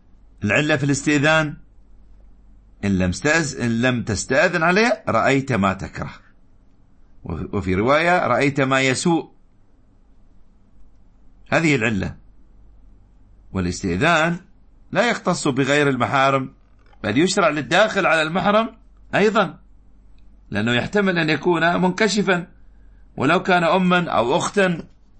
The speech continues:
وكان النبي صلى الله عليه وسلم إذا كان في سفر وعاد قافلاً راجعاً من السفر أقام خارج المدينة ولم يهجم على أهلها،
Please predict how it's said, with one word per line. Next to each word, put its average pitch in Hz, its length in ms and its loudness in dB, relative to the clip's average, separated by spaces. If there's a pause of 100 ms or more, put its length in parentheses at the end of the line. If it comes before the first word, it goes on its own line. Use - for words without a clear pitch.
(2250)
وكان 143 320 0
النبي 131 400 0
صلى 131 160 -4
الله 113 120 2
عليه 107 100 0
وسلم 147 360 0
إذا 101 160 0
كان 127 320 0
في 95 120 -2
سفر 151 480 -2 (760)
وعاد 143 460 2
قافلاً 143 760 0 (440)
راجعاً 107 400 0
من 101 140 0
السفر 117 540 -2 (540)
أقام 123 380 -2
خارج 120 380 -2
المدينة 95 600 -2 (600)
ولم 135 320 -2
يهجم 135 360 0
على 127 200 2
أهلها، 120 720 0